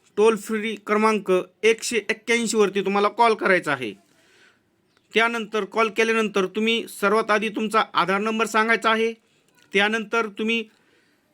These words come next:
नारी शक्ती दूत ॲपने फॉर्म भरलाय का वेबसाईटमार्फत फॉर्म भरलाय.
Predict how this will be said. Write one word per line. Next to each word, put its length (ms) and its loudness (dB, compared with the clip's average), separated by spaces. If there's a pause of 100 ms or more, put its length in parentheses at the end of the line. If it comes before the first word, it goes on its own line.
(100)
नारी 320 0
शक्ती 280 -6
दूत 220 -4 (180)
ॲपने 360 -2
फॉर्म 280 -2
भरलाय 400 2 (680)
का 80 -2
वेबसाईटमार्फत 840 2 (120)
फॉर्म 200 2
भरलाय. 380 2